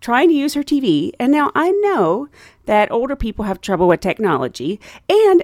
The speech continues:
actually, you know, our T V systems, video systems on every plane is different, so a lot of people have trouble with them. So I, I wasn't surprised when she was like,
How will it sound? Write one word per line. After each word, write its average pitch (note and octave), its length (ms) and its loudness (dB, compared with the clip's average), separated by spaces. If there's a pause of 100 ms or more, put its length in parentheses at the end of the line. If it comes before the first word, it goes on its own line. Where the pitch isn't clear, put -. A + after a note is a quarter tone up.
actually, A#3+ 520 -2
you A3 120 -6
know, A3+ 160 0
our A3 160 0
T A#3+ 240 -10
V A#3 240 -8
systems, F#3 680 -6
video F3 300 0
systems E3+ 500 -4
on E3+ 140 2
every D#3+ 180 0
plane E3 300 0
is C#3+ 120 -6
different, D#3+ 460 -2
so D3 360 0 (220)
a - 80 -2
lot G4+ 220 2
of A4 60 2
people E3+ 260 2
have F3 160 -4
trouble A#2 300 0
with - 160 -2
them. - 160 -6
So F#3 260 2
I, F3 260 6 (320)
I - 100 4
wasn't B3+ 280 6
surprised G#3+ 420 4
when E3+ 120 0
she - 100 -8
was F#3 100 -4
like, E3 160 2